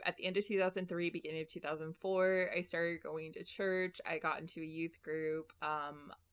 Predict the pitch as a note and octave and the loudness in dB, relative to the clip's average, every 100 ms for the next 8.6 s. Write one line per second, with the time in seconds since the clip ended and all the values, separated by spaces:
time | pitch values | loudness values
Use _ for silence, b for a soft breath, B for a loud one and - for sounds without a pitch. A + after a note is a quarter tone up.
0 | - D#3 D3+ D3 D3+ D3+ D3 - F3 E3 | -6 -4 -2 -2 -2 -2 -2 0 0 0
1 | E3 D#3 E3 D#3 D#3 - D#3 D#3+ D#3 D3+ | -2 -2 -4 -6 -6 -4 -4 -4 -8 -6
2 | E3 E3 D#3+ D#3+ - D#3+ D3 B B B | -4 -2 -4 -2 -2 0 0 B B B
3 | F#3+ F3+ E3+ D#3+ - D4+ B3+ A3 G#3+ - | 0 4 6 6 6 8 8 6 2 0
4 | E3 F3 B3+ B3 G3+ F#3+ F#3 F3+ F3+ F3 | 0 2 2 2 2 2 2 0 2 0
5 | - F#3 F3 D#3+ E3+ A3+ A#3 G3+ G3 F#3+ | -2 -4 -6 -6 -2 -2 0 2 4 6
6 | F#3 F3+ - D#3+ D#3+ E3 F3 D3+ D3+ D#3+ | 4 0 -2 -2 2 2 2 0 2 2
7 | E3 D3 - D#3 D#3 E3 D#3 - - E3 | 0 -4 -6 -6 -4 -4 -6 -8 -6 -4
8 | - D#3+ D3+ D#3 D3+ D#3 | -4 -6 -6 -6 -4 -4